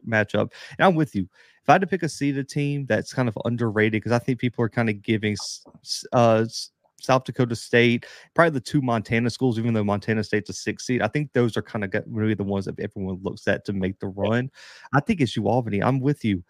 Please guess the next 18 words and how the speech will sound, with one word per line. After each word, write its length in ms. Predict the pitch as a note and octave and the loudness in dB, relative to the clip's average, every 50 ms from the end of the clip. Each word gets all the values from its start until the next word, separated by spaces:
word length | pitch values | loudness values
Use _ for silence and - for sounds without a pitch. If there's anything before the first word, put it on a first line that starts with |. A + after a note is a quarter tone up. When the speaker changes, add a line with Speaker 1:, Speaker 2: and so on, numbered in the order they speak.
| _ _ _ _ _ _ - | _ _ _ _ _ _ -10
Speaker 1:
The 200 | F3+ B2 A#2+ A2+ | -2 2 2 4
way 340 | G#2 G#2+ A#2+ C#3 E3+ F#3+ F#3 | 6 6 6 6 6 4 4
that 200 | D#3 D#3+ C#3+ - | 2 -2 0 2
they've 240 | D#3 D3+ D3 - - | 2 2 2 0 -4
played 320 | - - C3+ C3 B2 A2+ | -4 0 2 2 4 4
this 240 | A2+ A#2 G#2 - - | 2 0 0 0 0
year, 340 | A2+ G#2 G2+ G2 G2 F#2+ F#2+ - _ _ _ _ _ - | 0 0 0 0 -2 -4 -6 -10 _ _ _ _ _ -12
led 300 | A#2 G2+ G#2+ A2+ C#3 C#3+ | -2 4 4 4 4 4
by 140 | D3+ D3+ D3+ | 4 2 2
their 160 | D3 D#3+ D#3+ | 2 0 -2
defense, 640 | D3+ A#2 - B2 A#2 G#2 - - G#2+ G#2 A2 - - - | -2 -2 -2 -2 -2 -2 0 -2 -2 0 -2 -4 -4 -2
a 80 | A2+ A2 | -2 -2
young 380 | G#2 G2 A2 A#2 C3+ C#3+ C#3+ | 0 0 0 0 0 -2 -4
quarterback 720 | - - - C3+ C3+ C3 C3+ A#2+ A2 B2+ A#2+ A#2 A2+ - | -8 -4 0 0 2 2 2 2 4 4 4 4 4 2
who 340 | - B2 A#2+ A2 A2 G#2+ - - | 2 2 4 4 2 0 -2 -4
is 140 | - A2 - | -6 -8 -6
consistently 680 | - G#2+ F#2 - - - C#3 C3+ - - C#3+ G#2 C3+ C3+ | -6 -8 -8 -6 -6 -6 -6 -6 -6 -6 -4 -4 -4 -2
getting 340 | B2 C3 A#2+ B2 A#2 A2+ | -2 -2 -2 -2 -4 -6